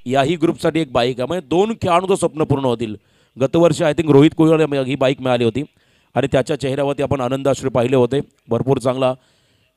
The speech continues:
एक भावनिक क्षण या स्पर्धेमध्ये पाहायला मिळाला. इथे मागे चालला बॉल, डाय-, डायरेक्ट हिट झाला, जर कदाचित संधी मिळाली असती. रन कम्प्लीट, नशिबाची साथ मिळाली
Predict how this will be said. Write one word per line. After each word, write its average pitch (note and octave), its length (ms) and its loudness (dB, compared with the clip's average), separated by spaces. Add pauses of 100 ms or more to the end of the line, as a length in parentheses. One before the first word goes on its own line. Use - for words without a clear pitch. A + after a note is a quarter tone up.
(580)
एक B2 180 0
भावनिक C3 380 4
क्षण C#3+ 280 2
या C3+ 160 0
स्पर्धेमध्ये C#3 500 2
पाहायला C3+ 240 4
मिळाला. C3+ 160 0
इथे E3 120 4
मागे F3 300 4
चालला G3+ 260 4
बॉल, G#3+ 280 10
डाय-, A3+ 280 4
डायरेक्ट G#3+ 340 6
हिट G#3 80 2
झाला, F3 200 2
जर F3+ 100 2
कदाचित E3 340 2
संधी D3+ 240 -2
मिळाली C3 240 0
असती. D3+ 220 -4 (600)
रन C#3+ 220 2
कम्प्लीट, D3+ 360 -2
नशिबाची D3 560 -2
साथ C3+ 260 0
मिळाली B2+ 400 -2